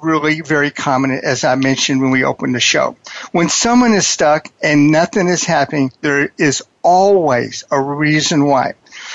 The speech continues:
So, Karen, please tell me and our listeners around the world, to the best of your ability, please,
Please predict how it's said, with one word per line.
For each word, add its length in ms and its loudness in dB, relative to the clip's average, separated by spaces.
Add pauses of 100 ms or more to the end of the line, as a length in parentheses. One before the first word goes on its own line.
(140)
So, 220 0
Karen, 520 2 (400)
please 520 2
tell 320 2
me 460 2
and 180 0
our 120 0
listeners 580 -2
around 280 0
the 80 0
world, 320 0
to 120 0
the 120 -2
best 280 0
of 60 -2
your 100 0
ability, 400 -4
please, 420 -8